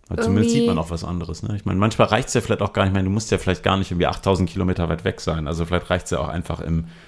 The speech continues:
Speaker 1: zehn Kilometer Umkreis mal was Neues zu entdecken. Auch das
Speaker 2: Ja.
Speaker 1: kann ja befriedigend sein.
Speaker 2: Ja,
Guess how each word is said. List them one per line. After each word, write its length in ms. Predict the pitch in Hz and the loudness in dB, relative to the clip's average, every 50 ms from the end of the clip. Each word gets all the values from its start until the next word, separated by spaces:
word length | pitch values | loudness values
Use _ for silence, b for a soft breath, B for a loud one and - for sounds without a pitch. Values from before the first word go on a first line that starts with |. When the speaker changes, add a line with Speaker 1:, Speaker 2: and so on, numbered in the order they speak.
| B B B _ | B B B _
Speaker 1:
zehn 240 | - - 101 101 - | 0 2 2 2 2
Kilometer 480 | - 87 85 82 95 107 - 107 - | 2 2 4 4 4 4 4 4 2
Umkreis 340 | 78 85 82 - 82 82 - | 2 0 0 0 -2 -2 0
mal 140 | 85 82 80 | 0 0 0
was 160 | 82 78 - | 0 0 2
Neues 260 | 85 82 85 82 82 | 2 2 2 2 0
zu 140 | - - - | -2 -2 -2
entdecken. 340 | 76 78 - 85 82 - - | -2 0 0 -2 -2 0 -2
Auch 120 | 78 76 - | 0 2 2
das 140 | 196 - | 2 0
Speaker 2:
Ja. 40 | - | 2
Speaker 1:
kann 180 | - 98 95 98 | 2 0 2 4
ja 120 | 98 95 | 4 4
befriedigend 640 | 90 90 87 82 - - - 113 98 90 - 80 - | 4 2 -2 -4 -2 0 0 2 2 0 -2 -4 -6
sein. 380 | - - 78 78 80 80 76 - | -4 -4 -4 -4 -2 -4 -6 -4
Speaker 2:
Ja, 280 | - 247 247 214 196 | -2 0 2 2 2